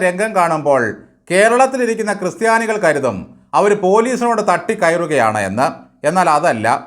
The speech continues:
സന്ദർശക സമയം കഴിഞ്ഞതിൻ്റെ പേരിൽ അകത്തു കയറാനാകാതെ വന്നപ്പോൾ ജയിൽ സൂപ്രണ്ടിനോട് തട്ടിക്കയറുന്ന രംഗമാണ്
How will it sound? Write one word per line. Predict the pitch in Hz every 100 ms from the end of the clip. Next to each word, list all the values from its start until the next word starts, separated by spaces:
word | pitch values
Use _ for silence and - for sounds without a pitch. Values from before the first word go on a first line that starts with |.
| - _ _ _ _ -
സന്ദർശക | 170 196 254 247 269 262
സമയം | 254 240 247 220
കഴിഞ്ഞതിൻ്റെ | 202 202 220 226 226
പേരിൽ | 196 180 165 156 - _ - 151
അകത്തു | 220 226 254
കയറാനാകാതെ | 233 214 202 185 190 202 196
വന്നപ്പോൾ | 165 151 139 123 98 - - _ _ 117
ജയിൽ | 180 262 247
സൂപ്രണ്ടിനോട് | 254 214 220 208 202 185 170 151
തട്ടിക്കയറുന്ന | 165 160 247 190 175 160 147
രംഗമാണ് | 147 151 131 120